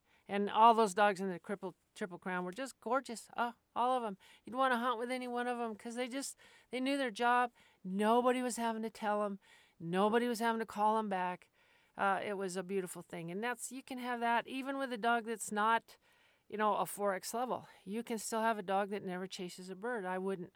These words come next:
hunt with a dog that was not that way. So,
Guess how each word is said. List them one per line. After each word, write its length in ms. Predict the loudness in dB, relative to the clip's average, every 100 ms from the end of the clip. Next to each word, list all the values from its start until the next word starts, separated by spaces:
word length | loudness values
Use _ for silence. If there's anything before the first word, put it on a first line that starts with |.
| -10 -4
hunt 300 | -4 -4 -18 -12
with 140 | -10
a 60 | -6
dog 420 | -2 0 -2 -4 _ _ _ _ -10
that 140 | -6
was 200 | -6 -4
not 200 | -6 -6
that 180 | -10 -12
way. 240 | -14 -16 -20 _ _ _ _ _ -14
So, 260 | -4 -4